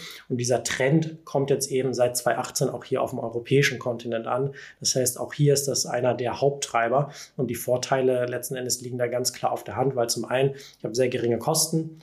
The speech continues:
ich bin sehr breit diversifiziert. Und jetzt kommt der Punkt. Ähm, ich kann ganz klar damit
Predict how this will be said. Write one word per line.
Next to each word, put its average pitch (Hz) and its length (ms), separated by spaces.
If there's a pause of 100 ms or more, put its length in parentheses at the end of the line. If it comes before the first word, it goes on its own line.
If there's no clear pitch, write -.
(160)
ich - 100
bin 120 160
sehr 127 160
breit 117 320
diversifiziert. 120 800 (440)
Und 127 60
jetzt 127 180
kommt 127 200
der 117 80
Punkt. - 420 (200)
Ähm, 113 300 (100)
ich - 160
kann 123 260
ganz 123 300
klar 120 300
damit 113 320